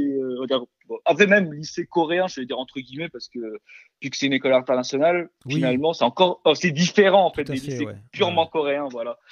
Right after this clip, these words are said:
Speaker 1: Donc, euh, voilà, <laughs> c'est, c'est, c'est pas pareil du tout, mais on va dire juste au niveau de la mentalité, bon, ça peut-être que je peux un peu en parler, c'est, euh, oui,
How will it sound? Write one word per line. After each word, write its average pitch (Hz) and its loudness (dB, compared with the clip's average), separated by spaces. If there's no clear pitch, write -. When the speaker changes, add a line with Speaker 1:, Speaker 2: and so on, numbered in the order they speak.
Speaker 1:
Donc, 135 -12
euh, 127 -4
voilà, 135 2
<laughs> 208 2
c'est, - -18
c'est, 139 -10
c'est 139 -12
pas 180 -6
pareil 170 -6
du 143 -18
tout, 208 -16
mais 131 -4
on 127 -4
va 139 -2
dire 170 -2
juste 170 -10
au 143 -6
niveau 135 -6
de 127 -8
la 123 -2
mentalité, 139 -4
bon, 117 -20
ça 123 -14
peut-être 123 -16
que - -20
je - -20
peux 120 -12
un 113 -12
peu 117 -8
en 110 -8
parler, 135 -2
c'est, - -14
euh, 104 -6
oui, 110 -2